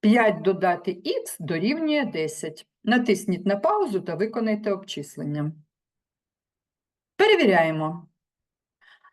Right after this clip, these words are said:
У нас невідомий другий доданок. Пригадуємо правило. Щоб знайти невідомий доданок, треба від суми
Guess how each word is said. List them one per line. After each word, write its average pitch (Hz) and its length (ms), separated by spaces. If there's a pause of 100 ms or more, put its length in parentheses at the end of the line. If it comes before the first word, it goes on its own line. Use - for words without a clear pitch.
(560)
У 190 80
нас 311 360
невідомий 214 600
другий 208 440
доданок. 143 760 (360)
Пригадуємо 175 680
правило. 151 560 (300)
Щоб 202 320
знайти 226 500
невідомий 180 640
доданок, 214 680
треба 175 400
від 143 200
суми 302 400